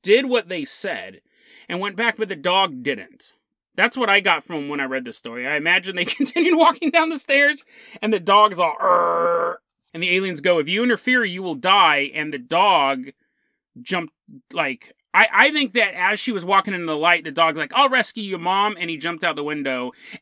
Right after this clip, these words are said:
And there's actually a couple different ways you could read this. One, he did, <laughs> I'm gonna go into a lot of ways a dog can die right now, so you might wanna skip ahead, uh, <laughs> thirty minutes. The dog jumps out the window, and its collar gets caught, and it hangs to death. That's possible.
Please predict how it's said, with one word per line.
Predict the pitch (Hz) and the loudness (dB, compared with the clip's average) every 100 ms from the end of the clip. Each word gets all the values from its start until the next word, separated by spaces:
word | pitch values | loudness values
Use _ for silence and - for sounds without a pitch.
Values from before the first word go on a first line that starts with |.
| - | -2
And | 226 311 339 180 127 120 131 160 180 _ - | 2 4 4 2 -2 -6 -8 -10 -14 _ -8
there's | 208 226 | -2 2
actually | 392 - 240 | 2 2 -4
a | |
couple | 240 214 | -2 -4
different | 170 139 123 | -6 -8 -10
ways | 113 107 | -12 -14
you | |
could | 107 | -16
read | 104 98 | -16 -18
this. | 95 - | -20 -18
One, | 143 208 175 151 _ _ _ | -10 -6 -6 -8 _ _ _
he | - | -12
did, | 180 - 202 | -10 -10 -10
<laughs> | - | 0
I'm | 359 415 | 4 4
gonna | - | 2
go | 370 370 | -2 0
into | 311 359 | 0 -2
a | 302 | 2
lot | 277 311 | 4 4
of | 294 | 4
ways | 277 277 262 | 2 0 -4
a | |
dog | 202 233 240 | -2 -2 -2
can | 240 202 | -4 -2
die | 196 196 | 0 2
right | 180 151 | 0 -2
now, | 151 139 | -4 -6
so | - 160 156 151 - - - | -4 -2 -2 -6 -16 -20 -8
you | |
might | 185 196 | -4 -2
wanna | 185 | -2
skip | - 190 160 | -4 -6 -2
ahead, | 156 156 _ _ _ _ - | -2 -2 _ _ _ _ -8
uh, | 135 135 147 | -4 -4 -4
<laughs> | |
thirty | - 294 320 302 | -2 4 4 6
minutes. | 277 269 285 - - _ _ _ _ _ _ _ _ _ _ - | 6 4 2 -4 -12 _ _ _ _ _ _ _ _ _ _ -6
The | 233 | 0
dog | 247 277 208 | 4 4 2
jumps | 254 294 262 | -2 -2 0
out | 285 240 | -2 0
the | 233 | -2
window, | 240 233 196 170 165 - | -2 -2 -2 -2 -2 -4
and | 190 | -6
its | 185 - | -6 -8
collar | 202 202 214 | -4 -2 -2
gets | 185 139 | -6 -8
caught, | - - 202 165 | -10 -2 0 2
and | 165 | -2
it | 147 123 | -6 -8
hangs | 196 220 233 - | -6 -4 -6 -8
to | - | -14
death. | 123 107 110 | -10 -8 -8
That's | 165 175 - | -4 -6 -6
possible. | - 127 117 113 110 113 | -10 -8 -6 -8 -10 -14